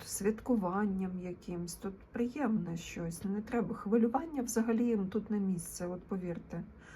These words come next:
Це не та, е, пара, яка повинна між собою про щось боятись. Тут є й довіра, тут є почуття один до одного,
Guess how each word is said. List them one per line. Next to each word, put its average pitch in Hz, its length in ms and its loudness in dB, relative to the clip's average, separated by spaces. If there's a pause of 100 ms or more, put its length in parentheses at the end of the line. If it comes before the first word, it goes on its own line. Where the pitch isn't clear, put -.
(440)
Це 202 320 2
не 208 220 4
та, 196 520 2
е, 180 400 -2 (120)
пара, 294 440 6
яка 220 800 4
повинна 220 540 4
між 208 300 0
собою 220 480 2
про 190 200 -2
щось 208 340 0
боятись. 180 760 -2 (500)
Тут 220 220 0
є 214 180 6
й 202 40 4
довіра, 202 540 6
тут 190 300 -4
є 190 220 2
почуття 190 680 0
один 214 420 4
до 196 260 4
одного, 196 540 0